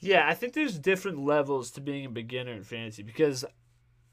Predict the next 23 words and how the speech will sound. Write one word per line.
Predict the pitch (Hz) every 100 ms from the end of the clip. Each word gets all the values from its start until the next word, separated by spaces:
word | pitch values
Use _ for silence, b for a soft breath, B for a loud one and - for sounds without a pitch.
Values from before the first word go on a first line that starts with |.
| -
me | 117 156 240
personally, | 226 185 185 165 127 104
the | 123
first | - 190 185
year | 147 151 165 180
I, | 113 135 - -
I | 147
started | - 160 151 135
doing | 139 127
fantasy, | 131 127 127 - 147 143 -
I, | 127 131 123
um, | 120 120 113 110 104 - _ _ _ -
I | 147
didn't | 202 214
really | 208 160
watch | 143 143 151 -
the, | - 147 123
the | 127 135
N | 127
F | 117
L | 131 110
that | 104
closely. | - 104 101 -